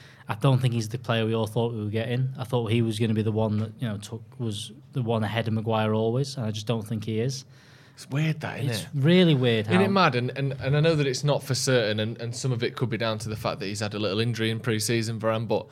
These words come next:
Speaker 2: it does seem from everything we're hearing that,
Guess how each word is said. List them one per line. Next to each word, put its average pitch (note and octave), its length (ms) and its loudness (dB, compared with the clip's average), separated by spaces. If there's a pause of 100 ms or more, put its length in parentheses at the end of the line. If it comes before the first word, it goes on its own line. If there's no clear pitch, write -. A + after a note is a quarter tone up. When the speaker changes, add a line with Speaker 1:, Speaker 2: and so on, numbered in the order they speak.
(380)
Speaker 2:
it C3 140 0
does E3 140 4
seem D3 200 4
from C3 160 4
everything B2+ 320 4
we're A#2+ 100 2
hearing A2+ 580 0 (300)
that, B2 260 2